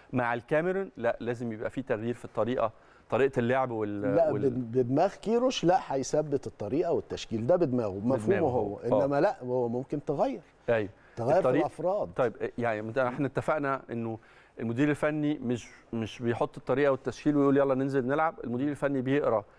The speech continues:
Speaker 1: الفرقه اللي هيلعبها ويرسم سيناريو الماتش ويشوف الطريقه الافضل ويختار العناصر اللي عندها قدره على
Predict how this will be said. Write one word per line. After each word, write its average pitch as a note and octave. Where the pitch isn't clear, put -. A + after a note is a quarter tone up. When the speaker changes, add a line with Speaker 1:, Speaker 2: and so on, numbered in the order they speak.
Speaker 1:
الفرقه C3+
اللي C3
هيلعبها D3
ويرسم C3+
سيناريو C#3
الماتش D3
ويشوف A#2+
الطريقه C#3+
الافضل C#3
ويختار B2
العناصر C3+
اللي B2
عندها A2+
قدره B2+
على A#2